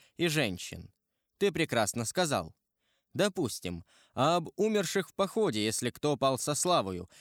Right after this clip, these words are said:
не скажем ли мы прежде всего, что они принадлежат к золотому поколению? Конечно, скажем.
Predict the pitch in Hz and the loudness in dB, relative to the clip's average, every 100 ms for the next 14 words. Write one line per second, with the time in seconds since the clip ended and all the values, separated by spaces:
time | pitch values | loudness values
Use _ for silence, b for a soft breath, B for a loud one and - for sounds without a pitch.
0 | B 131 135 - 160 175 170 160 156 143 | B -2 -2 2 2 2 2 2 0 2
1 | 151 117 123 - 117 156 156 - 120 120 | 0 0 -2 -2 0 0 0 0 0 2
2 | 139 135 123 110 110 104 143 139 B B | 0 0 0 2 0 2 2 0 B B
3 | 131 135 160 131 127 120 110 123 143 165 | -4 2 2 2 2 0 0 0 0 0
4 | 120 90 82 - _ _ _ - 117 101 | 0 -4 -10 -18 _ _ _ -2 0 0
5 | 95 131 - 185 135 87 - | -2 -4 0 2 2 -2 -12